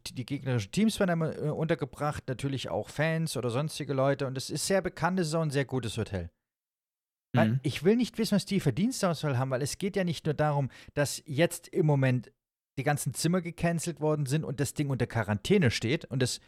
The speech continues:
Speaker 1: strengstens kontrolliert wird. Die machen tägliche Tests und so weiter und es dürft nur, äh, autorisiertes Personal eben rein zum Desinfizieren und so weiter. Ja, äh,
Speaker 2: Mhm.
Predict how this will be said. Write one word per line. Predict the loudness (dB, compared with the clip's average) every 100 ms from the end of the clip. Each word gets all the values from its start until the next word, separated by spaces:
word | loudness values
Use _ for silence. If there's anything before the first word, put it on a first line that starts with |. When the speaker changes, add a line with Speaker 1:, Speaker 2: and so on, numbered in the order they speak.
| _
Speaker 1:
strengstens | -8 -6 -2 0 0 0 -2 -2 -2
kontrolliert | -2 0 0 0 0
wird. | 0 -2 -4 -20 -6
Die | 0
machen | 2 2
tägliche | 2 0 0 -6
Tests | 0 0 0 -4
und | -4
so | 0 2
weiter | 2 2 0
und | 0 -2
es | -6 -8
dürft | -8 -8 -8
nur, | -6 -4
äh, | -4 -6
autorisiertes | -6 -6 -6 -6 -6 -4
Personal | -2 -2 0 0 -2
eben | -6
rein | 0 2 2 -2 -12 -14
zum | -6 -6 -6 -2
Desinfizieren | -2 -2 -6 -6 -2 0
und | 0
so | -2 2
weiter. | 2 2 -2 -4 _ _ _ -4
Ja, | 0 0 0 -10 -20 _ 0
äh, | 4 4
Speaker 2:
Mhm. | 4